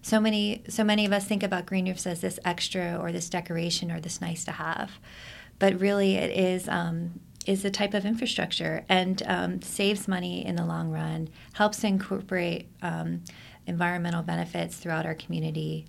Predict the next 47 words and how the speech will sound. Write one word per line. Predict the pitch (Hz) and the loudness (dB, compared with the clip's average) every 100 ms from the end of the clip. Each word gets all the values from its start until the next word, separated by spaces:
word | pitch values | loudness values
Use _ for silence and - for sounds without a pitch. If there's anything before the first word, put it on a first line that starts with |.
| - | 0
makes | 190 196 | 2 4
us | 208 190 | 4 2
feel | - 185 190 | 2 4 4
better. | 170 156 156 160 170 - - - - - | 2 0 0 -2 -4 -12 -16 -16 -8 2
Um, | 190 185 185 | 6 6 4
and | 190 190 | 4 6
then | 185 | 6
the | 180 | 4
roofing | 185 226 233 202 | 4 4 4 2
piece, | 190 175 165 165 - | 0 -2 -2 -4 -4
the | 170 165 - | -4 -2 0
economic | 185 180 170 165 175 | 0 2 0 -2 -4
savings | - 175 170 165 | -2 -2 -2 -4
there, | - 170 165 165 165 - - - - | -2 0 0 -2 -6 -14 -20 -20 2
we | 214 | 10
don't | 240 226 | 10 10
think | 226 233 | 6 4
about | 240 175 - | 6 4 4
that | 156 | 2
because | - 170 185 180 | 0 0 0 0
when | 175 | -2
we | 170 | -2
think | 185 185 | -2 0
about | 175 160 | -2 0
green | 175 196 | 0 2
roofs, | 165 165 | 0 -2
we | |
get | 165 | -2
excited | 160 - 165 | -2 -2 -2
about | 160 151 151 | -2 -2 -6
the | |
plants | - 185 165 165 165 | -8 -4 -4 -4 -6
and | |
how | 156 160 | -4 -2
they | 156 | -2
look. | 156 170 - - | 0 -2 -4 -8
And | - | -6
we're | 165 | -2
not | 160 156 | -2 -2
thinking | 180 165 160 | -4 -4 -4
about | 156 156 147 143 - - - | -4 -2 -2 -4 -6 -14 -8
things | 160 156 | -6 -6
like, | 160 151 - - - - | -6 -8 -12 -20 -20 -10
because | 185 190 180 | -4 -2 0
something | 202 196 185 | 2 2 0
so | - 165 | 0 0
beautiful | 202 247 233 175 160 160 | 4 4 4 2 2 2